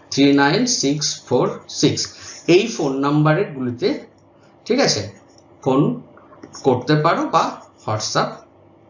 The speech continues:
করতে পারো, ঠিক আছে? তো চলো প্রশ্নের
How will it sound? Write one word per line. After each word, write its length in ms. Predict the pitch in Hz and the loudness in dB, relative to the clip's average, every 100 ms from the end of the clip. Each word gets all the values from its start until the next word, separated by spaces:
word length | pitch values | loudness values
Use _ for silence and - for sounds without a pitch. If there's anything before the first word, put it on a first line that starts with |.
| - - - - - - - - - - - - - - - - - - - - - - | -20 -20 -20 -20 -20 -20 -20 -20 -20 -20 -20 -20 -20 -20 -20 -20 -20 -20 -20 -20 -20 -4
করতে 280 | 107 110 101 | -2 -2 -6
পারো, 260 | 95 107 - - - | -6 -8 -12 -20 -6
ঠিক 120 | - 233 | 2 2
আছে? 300 | 233 247 - - - | 2 0 -4 -12 -4
তো 80 | 185 | 0
চলো 320 | 233 226 269 | 2 2 0
প্রশ্নের 500 | - 196 190 202 | -2 -4 -2 0